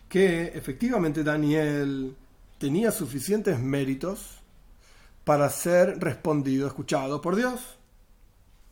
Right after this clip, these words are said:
Pero sin embargo, no fue es-, respondido por sus propios méritos, sino que fue respondido por los méritos de Abraham solamente.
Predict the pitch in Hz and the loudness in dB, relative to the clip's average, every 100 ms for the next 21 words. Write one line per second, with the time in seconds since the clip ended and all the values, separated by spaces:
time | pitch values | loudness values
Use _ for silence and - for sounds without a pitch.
0 | - - - - - - - 147 139 143 | -20 -20 -20 -20 -20 -20 -2 0 2 2
1 | 143 143 202 220 165 156 170 147 160 208 | 2 4 4 4 4 2 -2 -2 2 2
2 | - 170 185 190 160 131 107 - - - | 0 -2 2 4 2 0 -6 -12 -16 -20
3 | - 151 - 139 143 196 165 151 127 - | -10 -10 -6 -4 0 0 0 -2 -6 -2
4 | 226 208 - 175 156 156 131 131 131 135 | 2 0 0 0 0 0 0 0 -2 -2
5 | 190 269 - - - - - - - 147 | -2 -4 -10 -20 -20 -20 -20 -16 -4 -2
6 | 151 190 196 214 240 262 214 208 196 226 | 0 0 0 0 0 2 2 2 2 2
7 | 196 214 180 196 196 214 202 - 196 175 | 0 -2 2 2 8 8 6 4 2 2
8 | 156 127 | 0 -4